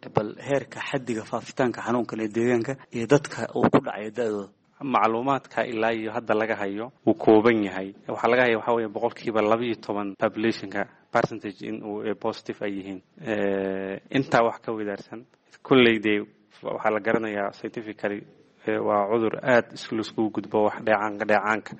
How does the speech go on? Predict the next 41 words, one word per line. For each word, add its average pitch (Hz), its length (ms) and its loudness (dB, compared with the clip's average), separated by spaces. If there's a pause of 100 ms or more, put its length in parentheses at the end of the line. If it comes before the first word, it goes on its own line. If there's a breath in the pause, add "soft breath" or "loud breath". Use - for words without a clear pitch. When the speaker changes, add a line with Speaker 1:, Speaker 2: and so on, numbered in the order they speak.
(140)
Speaker 2:
Ee, 104 500 -4 (100)
waxaa 110 200 -6
la 117 60 6
odhan 123 140 2
karaa, 107 260 4 (320)
yacni, 107 260 0
cudurradan 113 340 0
la 110 60 -2
isku - 160 -8
gudbiyo 107 260 -4
sida 110 280 0 (240)
la 110 100 -10
yiraahdo 104 280 -4
H 110 160 -6
I 113 100 -2
V 107 200 -6
oo 107 60 -6
kale, 107 260 -4
in 120 180 -6 (280)
boqolkiiba 127 380 0
boqol 107 200 2
ka 113 120 0
badan 101 220 -4
ayaa 101 160 -4
kan 113 140 -10
la 110 80 -8
iskugu 107 200 -8 (100)
gudbiyaa. 101 340 -6 (400 loud breath)
So 117 200 0
far 107 220 2
hadda 110 180 0
waxaan 107 200 -4
ogaan 107 220 0
doonaa 104 260 -2
inaan 104 200 -4
haddii 104 200 -8
la 107 80 0
yiraahdo 101 300 -2
lagu 107 140 -4
ogaan 104 200 -4
doonaa, 104 340 -6